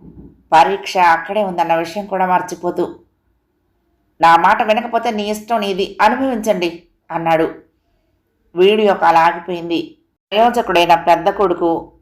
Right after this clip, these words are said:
కనిపిస్తూ మాట్లాడాడన్న సంతోషం కరిగిపోగా గాయపడ్డ మనసుతో కూర్చుండిపోయింది విద్యాధరి. అతడు ఫోన్ చేసిన ప్రతిసారి వీడియో కాల్ మాత్రమే చేస్తాడు. అది తనని మొహమారా చూడటానికంటే అనుకున్నప్పుడల్లా ఇక్కడికి రాలేడు కనుక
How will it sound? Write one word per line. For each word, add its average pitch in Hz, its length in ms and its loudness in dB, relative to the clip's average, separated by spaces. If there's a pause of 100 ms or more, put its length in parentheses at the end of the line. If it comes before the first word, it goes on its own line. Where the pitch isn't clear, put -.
కనిపిస్తూ 247 540 0
మాట్లాడాడన్న 175 880 2
సంతోషం 175 640 0
కరిగిపోగా 175 760 2
గాయపడ్డ 185 600 2
మనసుతో 175 460 0
కూర్చుండిపోయింది 196 800 -4
విద్యాధరి. 175 720 -2 (800)
అతడు 170 200 2
ఫోన్ 233 340 0
చేసిన 233 200 0
ప్రతిసారి 196 680 0
వీడియో 240 360 -2
కాల్ 208 220 2
మాత్రమే 196 380 0
చేస్తాడు. 185 580 -2 (760)
అది 165 200 2
తనని 170 340 2
మొహమారా 208 640 2
చూడటానికంటే 202 840 0 (560)
అనుకున్నప్పుడల్లా 214 760 2
ఇక్కడికి 196 340 -4
రాలేడు 190 420 2
కనుక 170 460 2